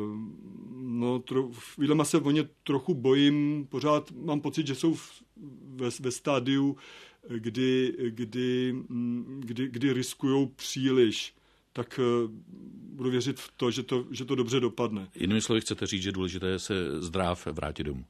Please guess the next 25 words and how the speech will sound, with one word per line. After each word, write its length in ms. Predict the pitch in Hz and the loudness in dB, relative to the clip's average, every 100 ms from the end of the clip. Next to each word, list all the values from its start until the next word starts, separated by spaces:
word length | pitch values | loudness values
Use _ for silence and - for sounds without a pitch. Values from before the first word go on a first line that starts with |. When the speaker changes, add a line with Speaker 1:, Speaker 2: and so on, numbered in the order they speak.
| _ _ _ _ _ - 113 | _ _ _ _ _ -18 -10
Speaker 1:
To 60 | 117 | -10
je 60 | |
to, 120 | 110 | -6
to 200 | 123 - | -6 -2
nejdůležitější. 960 | 127 123 135 147 131 120 110 - 110 101 | -2 0 0 0 0 0 0 -2 -6 -8
A, 400 | 123 113 107 110 - _ _ _ - | -2 0 0 -2 -6 _ _ _ -14
a 80 | 117 | -12
pak 240 | - 120 | -4 -2
ještě 220 | 127 - | -2 -4
si 140 | 143 156 | -4 -4
uvědomit, 440 | 120 127 123 127 | 0 2 4 4
že, 340 | 113 123 131 123 _ _ _ - _ _ - | 2 2 2 0 _ _ _ -20 _ _ -14
eh, 540 | 110 104 104 104 104 107 | -8 -6 -4 -4 -6 -6
že 120 | 120 | -4
třeba 240 | 135 127 | -2 -2
vztah 380 | 127 - 131 123 | -2 -2 0 0
s 60 | 117 | 0
někým, 580 | 127 127 117 107 120 127 | -4 -2 -4 -4 -8 -14
koho 160 | - 110 | -10 -4
máte 300 | 113 113 127 | -4 -2 -2
rád, 340 | 110 110 113 113 - | -2 -2 -8 -12 -14
eh, 40 | 107 110 110 101 101 - _ _ _ _ - | -14 -12 -14 -14 -16 -20 _ _ _ _ -8
je, 380 | 113 110 110 101 98 - | -6 -4 -6 -8 -10 -10
je 120 | 123 113 | -4 -2
daleko 640 | 113 117 - 120 113 113 | 0 -2 0 0 0 -4